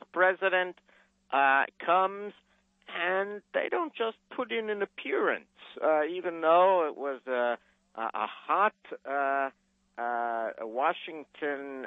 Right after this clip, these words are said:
uh, day, um, and in those days there was no air conditioning. Uh, Ulysses S. Grant stayed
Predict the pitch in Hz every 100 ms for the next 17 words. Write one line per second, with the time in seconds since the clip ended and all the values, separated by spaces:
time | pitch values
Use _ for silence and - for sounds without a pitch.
0 | - 117 107 - 175 180 123 165 196 _
1 | _ _ - 120 127 123 123 123 123 120
2 | 127 123 120 127 135 139 139 143 - 131
3 | 127 127 139 156 160 175 147 113 113 107
4 | - 120 135 147 _ _ _ - 123 123
5 | 123 120 120 120 113 117 120 135 - 156
6 | 127 139 - - 120 135 151 - _ -
7 | 131 147 175 175